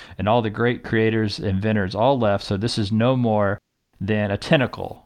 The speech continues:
from the Asmodee pod." Here's, uh, John. He says, "It's a poor move for them to have limited the reprints of Descent second edition and basically stopped printing most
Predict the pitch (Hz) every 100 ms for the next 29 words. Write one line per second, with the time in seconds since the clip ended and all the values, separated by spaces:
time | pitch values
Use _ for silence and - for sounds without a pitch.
0 | _ 98 92 - 107 117 113 110 113 107
1 | 101 - 101 90 87 - - _ _ -
2 | 123 117 110 104 104 101 - - _ _
3 | - 104 113 123 120 98 95 - _ _
4 | _ - 107 - 110 107 104 139 123 120
5 | - 160 170 175 156 131 113 104 98 117
6 | - 113 104 113 113 104 98 107 110 123
7 | 127 110 104 104 117 - 104 90 - 98
8 | - 117 107 - 107 101 90 101 - 95
9 | 98 113 107 127 127 117 - - 120 -
10 | - 107 95 98 104 113 131 110 - -